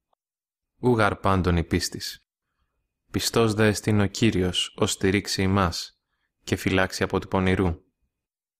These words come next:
Πεπίθαμεν δε ειν Κυρίω εφ' ημάς, ότι άπαραγγέλλομεν ημίν, και ποιείτε,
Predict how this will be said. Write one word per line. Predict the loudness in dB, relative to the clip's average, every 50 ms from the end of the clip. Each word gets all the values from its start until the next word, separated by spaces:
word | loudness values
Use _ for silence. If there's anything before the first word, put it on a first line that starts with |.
| _ _ _ _ _ _
Πεπίθαμεν | -4 -2 0 -2 0 0 2 2 4 2 2 2
δε | 2 2
ειν | 2 2 0
Κυρίω | -2 0 0 2 4 4 4 4
εφ' | 2 0 -2
ημάς, | -4 -2 0 0 0 0 -2 -6 -10 -14 _ _ _ _ _ _ _ _ _ _ _ _
ότι | -4 -4 -2 0 2 2
άπαραγγέλλομεν | 2 2 2 2 2 2 0 0 0 0 2 2 2 2 2 2 2 2
ημίν, | 2 4 4 4 4 2 0 -2 -4 _ _ _ _ _ _
και | -4 -4 -4
ποιείτε, | -2 0 0 2 2 0 0 0 -2 -2 -2 -6